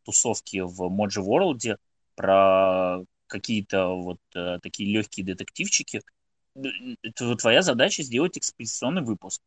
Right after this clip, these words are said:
Вот, пожалуйста. Вот у тебя есть герои, там, ты их используй». И, в принципе, у неё была возможность, у неё была возможность написать только про пятёрку,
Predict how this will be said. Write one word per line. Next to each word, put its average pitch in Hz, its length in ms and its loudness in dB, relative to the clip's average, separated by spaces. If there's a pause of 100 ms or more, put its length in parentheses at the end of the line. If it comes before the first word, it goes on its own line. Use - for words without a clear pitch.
Вот, 107 140 -4 (240)
пожалуйста. 92 640 -2
Вот 90 260 -14
у 123 60 -4
тебя 135 160 2
есть 113 160 -2
герои, 120 440 0
там, 98 300 -6
ты 120 120 -8
их 143 220 -4
используй». 95 400 -8 (360)
И, 113 240 0
в - 140 -18
принципе, 180 520 2
у 110 120 0
неё 139 260 4
была 147 320 6
возможность, 131 800 4
у 113 60 -4
неё 131 260 0
была 135 280 4
возможность 110 720 -2 (380)
написать 127 520 0
только 151 340 4
про 98 140 -10
пятёрку, 185 600 -2